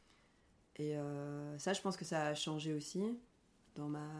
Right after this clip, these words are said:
dans ma façon d'être et tout. Je vais, comme toi, moins aller chercher, euh, ce côté, euh, hyper sexualisé, euh, hyper sexualisant, euh, de vouloir absolument désirer, être désirable. Mais il y a, il y a quelques mots aussi que j'ai écrits. Ben,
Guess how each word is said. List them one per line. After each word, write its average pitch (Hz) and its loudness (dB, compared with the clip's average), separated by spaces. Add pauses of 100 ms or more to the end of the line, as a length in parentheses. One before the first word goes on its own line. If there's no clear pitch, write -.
(1080)
dans 160 4
ma 170 6
façon 165 2
d'être 185 8
et 170 2
tout. 190 0
Je 175 -2
vais, 165 6
comme 165 4
toi, 180 10
moins 180 12
aller 180 10
chercher, 175 2
euh, 160 4
ce 160 -6
côté, 165 0
euh, 151 4
hyper 165 0
sexualisé, 165 0
euh, 143 0 (440)
hyper 160 -4
sexualisant, 156 0 (720)
euh, 143 -4
de 143 -4
vouloir 151 2
absolument 156 0
désirer, 156 2
être 156 2
désirable. 151 -2 (1160)
Mais 160 2
il 165 6
y 170 6
a, 160 6
il 156 6
y 160 6
a 160 4
quelques 165 2
mots 165 6
aussi 165 2
que 165 -4
j'ai 170 4
écrits. 202 4
Ben, 156 4